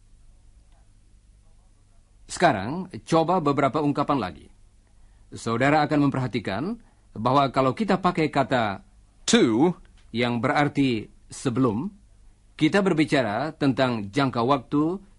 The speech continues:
Speaker 1: setengah jam sebelum jam berikutnya. Contoh yang pertama ialah jam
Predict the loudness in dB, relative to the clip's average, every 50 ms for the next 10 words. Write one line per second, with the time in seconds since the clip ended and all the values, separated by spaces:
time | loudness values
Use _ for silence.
0 | _ _ -12 -8 -4 -2 0 2 2 2 0 -2 -2 0 2 2 2 0 -4 -10
1 | -16 -18 -18 -10 -6 -4 -4 0 2 2 2 2 2 0 -2 -2 -2 0 0 0
2 | 0 -2 -2 -2 -4 -6 -6 -10 -16 -18 _ _ -20 _ _ _ _ _ -20 -20
3 | _ _ -20 -20 -20 -20 -20 _ _ _ -20 -20 _ -10 -2 2 2 2 4 4
4 | 2 2 2 2 0 0 0 0 2 2 2 0 -2 -4 -6 -6 -10 -10 -6 -4
5 | -2 0 0 0 -2 -2 -4 -2 0 0 0 -2 -4 -6